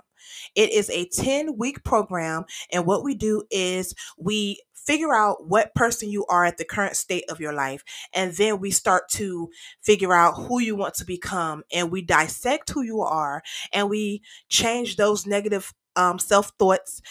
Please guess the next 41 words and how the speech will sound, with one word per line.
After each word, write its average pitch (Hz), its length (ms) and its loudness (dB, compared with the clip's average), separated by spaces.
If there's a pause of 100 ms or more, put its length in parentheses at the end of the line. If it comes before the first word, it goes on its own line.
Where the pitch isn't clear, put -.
(220)
and 180 280 -4
those 180 240 -2
negative 180 340 -4
behaviors, 254 720 -4
and 196 180 -2
we 214 100 -6
turn 220 300 -4
them 208 160 -8
into 196 260 -12
positive 202 580 -4
things. - 340 -16 (380)
And 202 160 0
then 202 120 2
we 208 120 -4
also 208 340 0
come 214 240 -6
up - 100 -8
with 185 140 -10
a 160 120 -6
plan 208 360 -6
to 180 140 -10
help 190 360 -4
you 226 480 -12 (520)
create 214 540 -2 (240)
a 190 100 2
better 190 280 2
version 185 400 -2
of 175 140 -6
yourself, 196 680 -4
to - 140 -4
help 180 300 -2
you 185 180 -12 (100)
reach 175 320 -8
your 160 240 -4
goals, 214 440 4
whether 170 240 -4
it - 100 -10
be 151 240 -8
a 139 100 -4
business 240 520 -4
goal, 247 420 0